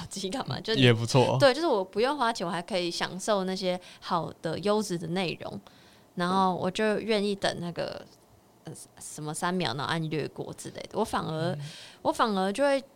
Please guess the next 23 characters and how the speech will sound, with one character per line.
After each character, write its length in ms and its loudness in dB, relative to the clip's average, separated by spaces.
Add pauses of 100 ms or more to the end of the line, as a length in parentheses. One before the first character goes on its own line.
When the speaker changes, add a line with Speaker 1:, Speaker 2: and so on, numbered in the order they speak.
(280)
Speaker 1:
当 160 4
然， 300 2
当 140 4
然 120 4
我 80 2
也 80 2
觉 120 0
得 80 2
订， 200 -2 (140)
订 140 2
阅 120 4
制 140 -2
很 160 -2
好， 160 -4
因 60 -4
为 60 -2
你 120 -2
就 140 -4
真 180 2
心 160 -2
喜 200 0
欢， 340 -2
像 240 -4